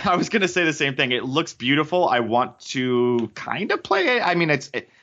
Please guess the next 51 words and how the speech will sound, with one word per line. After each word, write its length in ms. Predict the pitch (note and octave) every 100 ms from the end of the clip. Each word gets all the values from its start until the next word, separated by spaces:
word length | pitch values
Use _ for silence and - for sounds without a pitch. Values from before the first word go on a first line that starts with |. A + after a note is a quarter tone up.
| _
it's 180 | E3+ -
not 180 | G#3 A3
a 40 |
game 240 | F#3+ G3 F3
that, 180 | D#3
that 160 | D3+ C#3
screams 320 | - C#3+ C3+
to 60 | C3
me 100 | B2+
to 120 | A#2+
play 320 | A2+ G#2+ F#2+
it. 200 | F2+ -
Platformers 640 | - C#3 C#3 D#3+ D3+ C#3+ B2
are, 260 | B2 A#2
I, 140 | G#2 - F2+ G#2+
I've 160 | G#2+ -
evolved 500 | A2+ A2+ A2+ G2 -
past, 440 | G#2+ F#2 - - - -
uh, 200 | A2 A2
which 180 | A#2+ C#3
is 160 | A2+
not, 380 | C3+ C#3+ - - _
it's 120 | - G3+
not 140 | A#3
true 280 | - F3 F#3
necessarily, 480 | F#3 F#3 G3+ G3 F3+
but 140 | E3
I, 80 | C#3
if 240 | C#3+ C#3+
I'm 80 | D#3
gonna 140 | D#3 F3
sit 160 | F3 E3+
down 140 | D#3
and 80 | B2+
play 160 | C3+ -
something, 300 | D3 D3 C3+
I 80 | A#2
like 220 | A#2+ A#2+
it 160 | B2+ -
to 80 | A2+
be 200 | B2 A#2+
a 80 |
little 220 | A#2 A#2 A2+
more, 520 | A2+ A2 G#2+ G#2+ -
uh, 380 | G2+ G2+ G2+ G2
either 280 | C3 B2+ A#2
super 320 | A2 - D3+ D3+
quick 220 | D#3 C3+
gratification 720 | C#3+ C3 C3 - D3 C#3 C#3
like 160 | A#2+ A2
Overwatch 580 | B2+ F3 F3 E3+ E3+